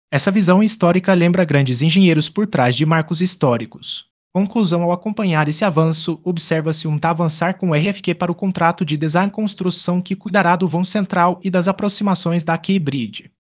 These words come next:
O objetivo permanece abrir a ponte até o fim de dois mil e trinta, com o mínimo de interrupção ao tráfego marítimo, ao porto de Baltimore e às comunidades vizinhas,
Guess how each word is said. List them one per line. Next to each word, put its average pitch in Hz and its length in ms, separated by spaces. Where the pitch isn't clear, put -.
O 123 60
objetivo 123 460
permanece 185 540
abrir 170 300
a 175 60
ponte 180 280
até 175 220
o 180 60
fim 151 200
de 147 120
dois 160 240
mil 160 320
e 185 80
trinta, 143 600
com 170 120
o 147 60
mínimo 185 360
de 151 120
interrupção 185 500
ao 120 140
tráfego 151 480
marítimo, 160 500
ao 165 140
porto 165 280
de 180 120
Baltimore 160 760
e 180 120
às 185 140
comunidades 165 640
vizinhas, 156 640